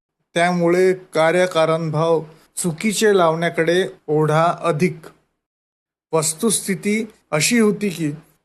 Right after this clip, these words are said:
सकाळपासून घरात एक माशी शिरली होती. "Oh, that horrible thing." कोकणात "चुलीवर फुरसं बसलं होतं,"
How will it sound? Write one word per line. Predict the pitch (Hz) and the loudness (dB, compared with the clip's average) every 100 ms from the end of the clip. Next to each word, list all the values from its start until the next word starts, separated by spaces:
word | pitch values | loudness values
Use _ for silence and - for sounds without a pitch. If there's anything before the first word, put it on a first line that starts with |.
| _ _ _ _ _ _ - | _ _ _ _ _ _ -8
सकाळपासून | - 156 196 208 208 - 233 233 214 | -8 -2 0 0 0 -2 -2 -4 -4
घरात | 151 175 190 196 | -2 0 0 -2
एक | 196 175 | -4 -4
माशी | 151 143 - 170 | -2 -2 -2 -4
शिरली | 165 147 156 | -4 -2 -2
होती. | 135 - - - _ _ _ _ - | -2 -6 -16 -16 _ _ _ _ -2
"Oh, | 190 226 240 233 175 | 2 4 6 4 2
that | 190 196 196 - | 0 0 -4 -4
horrible | 160 175 180 190 - | 0 2 2 0 0
thing." | 165 185 175 147 123 - _ _ _ _ - | -6 -4 -6 -10 -12 -18 _ _ _ _ -4
कोकणात | 165 156 180 190 165 - _ _ _ - - | -2 -2 0 0 -2 -6 _ _ _ -10 -4
"चुलीवर | 226 220 247 247 262 269 - - | 0 0 0 2 2 2 -2 -8
फुरसं | - 190 185 - 240 | -2 0 0 2 2
बसलं | 233 214 - 202 | 2 -2 0 0
होतं," | 185 185 190 202 190 | 0 -2 0 0 0